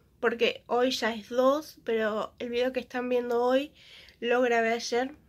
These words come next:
Ayer lo último que grabé fue lo de la limpieza del tocador. Después al final no hice más nada, me agarró mucho sueño y me vine a acostar. Em,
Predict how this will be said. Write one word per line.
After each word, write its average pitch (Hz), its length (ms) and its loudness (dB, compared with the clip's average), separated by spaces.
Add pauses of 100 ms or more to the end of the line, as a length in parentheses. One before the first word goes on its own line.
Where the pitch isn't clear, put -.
(360)
Ayer 254 320 4
lo 294 100 6
último 277 300 2
que 226 100 2
grabé 196 260 4
fue 254 200 0
lo 226 220 2
de 226 360 -2
la 240 140 4
limpieza 262 520 0
del 240 360 -2
tocador. 247 580 0 (520)
Después 262 540 2
al 262 120 0
final 262 280 2
no 269 80 4
hice 262 160 0
más 254 140 -4
nada, 254 320 -2
me 254 120 0
agarró 233 200 -4
mucho 262 320 -2
sueño 254 340 -2
y 240 40 -6
me 220 100 -4
vine 240 140 -2
a 247 60 -2
acostar. 240 520 -6 (600)
Em, 220 880 -6